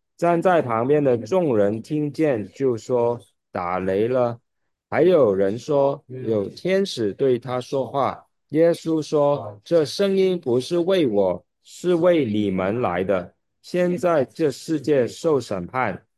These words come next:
这世界的王要被赶出去。我若从地上被举起来，就要吸引万人来归我。”耶稣说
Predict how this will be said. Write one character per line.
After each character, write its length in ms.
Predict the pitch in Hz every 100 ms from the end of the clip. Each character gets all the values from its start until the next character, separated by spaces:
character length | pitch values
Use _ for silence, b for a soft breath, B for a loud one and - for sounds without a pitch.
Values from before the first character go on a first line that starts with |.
| _ _
这 180 | 156 147
世 300 | 120 151 160
界 220 | 123 156
的 120 | 131
王 480 | 110 98 92 101 120 110
要 160 | 131 131
被 240 | - 123
赶 280 | 110 104 90
出 280 | 90 135 120
去。 360 | - - 101 - _ _ -
我 220 | 104 107
若 320 | 143 180 156
从 260 | - 113 113
地 240 | 175 165
上 300 | 127 160 139
被 240 | 131 147 123
举 260 | - 113
起 220 | 120 110
来， 380 | 98 87 87 92 - _ _ _
就 260 | 165 151
要 200 | 143 127
吸 300 | 113 - 202
引 200 | 143 95 95
万 280 | 165 143 113
人 360 | 104 98 107
来 200 | 101 92
归 380 | 104 147 147 139
我。” 280 | 104 - - _ _ _ _
耶 240 | 139 170 185
稣 340 | - 175 170
说 240 | 147 156